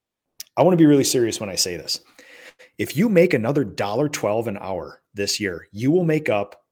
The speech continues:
and then some for every single price increase over the next year. If you make another dollar ten an hour, dollar twelve an hour this year,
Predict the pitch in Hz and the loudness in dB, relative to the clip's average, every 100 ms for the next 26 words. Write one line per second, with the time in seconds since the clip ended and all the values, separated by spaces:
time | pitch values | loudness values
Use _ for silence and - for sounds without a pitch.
0 | _ 101 104 127 120 90 82 107 107 117 | _ -8 -4 -2 -2 -6 -10 -14 -8 -4
1 | 120 139 139 - 120 120 - 104 101 98 | -2 0 0 -2 -2 -4 -4 -4 -4 -6
2 | 90 92 85 98 90 92 90 87 - 80 | -10 -10 -10 -10 -12 -12 -12 -12 -12 -14
3 | - _ _ _ _ _ _ _ _ - | -16 _ _ _ _ _ _ _ _ -20
4 | _ _ _ 123 135 143 165 196 220 190 | _ _ _ 4 4 4 -2 -2 0 2
5 | 120 120 - - 110 117 117 117 147 147 | 4 2 0 0 2 6 8 10 10 8
6 | 107 107 104 127 147 - 113 104 117 139 | 6 4 4 4 2 2 0 2 0 -2
7 | 107 90 76 - 120 104 135 139 143 147 | -2 -4 -6 -4 -2 2 2 2 4 4
8 | 165 123 101 92 95 131 - 165 180 190 | 2 0 -2 -2 -4 -4 0 0 0 -6